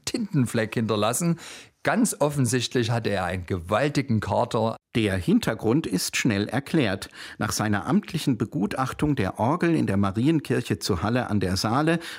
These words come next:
Speaker 2: wurde Bach mit einer fürstlichen Mahlzeit belohnt, bei der auch literweise der Rheinwein floss.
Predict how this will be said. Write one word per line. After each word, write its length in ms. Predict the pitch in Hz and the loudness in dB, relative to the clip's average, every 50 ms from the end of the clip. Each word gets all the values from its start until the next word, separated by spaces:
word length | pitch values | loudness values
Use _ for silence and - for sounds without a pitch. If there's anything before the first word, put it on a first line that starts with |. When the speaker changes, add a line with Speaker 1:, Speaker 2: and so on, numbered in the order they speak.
| - | -2
Speaker 2:
wurde 220 | - 165 175 185 180 | 0 0 0 0 0
Bach 340 | - 139 123 131 - - - | 0 0 -2 -2 -2 0 0
mit 140 | 143 135 | 0 0
einer 240 | - 131 135 139 143 | 2 2 2 2 2
fürstlichen 720 | - - - 175 160 - - - - 139 131 - 165 170 180 | 0 0 2 2 2 0 -2 -2 -2 -2 0 0 0 2 2
Mahlzeit 640 | 170 156 139 123 117 110 - - 107 98 95 - - | 2 2 2 2 2 0 0 0 -2 -2 -2 -2 -2
belohnt, 440 | - 104 95 107 110 123 143 135 - - - - - | -2 0 2 2 4 4 2 0 -2 -6 -12 -10 -4
bei 140 | - 110 107 | -4 -2 0
der 220 | 110 110 107 - | 0 0 0 0
auch 180 | 107 101 - - | -2 -2 -2 -2
literweise 800 | 117 131 165 185 - - 156 123 104 101 98 92 90 - 104 | 0 0 0 0 0 0 0 0 0 0 0 0 0 0 0
der 280 | 92 - 117 139 151 - | 0 0 0 0 0 0
Rheinwein 600 | - 117 117 123 127 131 110 98 90 90 90 87 | 0 0 2 2 4 4 2 2 2 0 0 -2
floss. 500 | - - - 90 76 73 - - - - | -2 -4 -4 -4 -4 -4 -4 -6 -6 -8